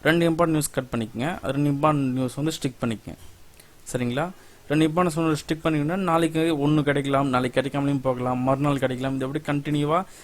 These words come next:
ஆ, கட் பண்ணி, கட் பண்ணி ஸ்டிக் பண்ணிட்டே வந்துருங்க.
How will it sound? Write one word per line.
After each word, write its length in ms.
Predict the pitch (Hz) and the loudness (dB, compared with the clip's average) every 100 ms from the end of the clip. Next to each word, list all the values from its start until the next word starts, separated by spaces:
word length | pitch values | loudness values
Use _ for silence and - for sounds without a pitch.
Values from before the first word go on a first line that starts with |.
| - - | -14 -4
ஆ, 220 | 135 135 | -2 0
கட் 220 | 131 139 | 0 -2
பண்ணி, 160 | 156 147 | 0 0
கட் 180 | 143 - | -2 -2
பண்ணி 180 | 160 | -6
ஸ்டிக் 300 | - 147 - | -4 -6 -4
பண்ணிட்டே 300 | 143 131 139 143 143 | -4 0 2 2 2
வந்துருங்க. 300 | 123 107 | 0 -4